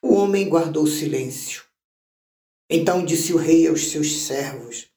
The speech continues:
'Atai-lhe as mãos e os pés e lançai-o nas trevas exteriores.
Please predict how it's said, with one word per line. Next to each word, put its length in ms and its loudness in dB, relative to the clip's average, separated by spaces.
'Atai-lhe 580 0
as 160 2
mãos 480 -2
e 60 -4
os 220 -4
pés 640 -4
e 60 -2
lançai-o 720 2
nas 300 2
trevas 460 0
exteriores. 1000 0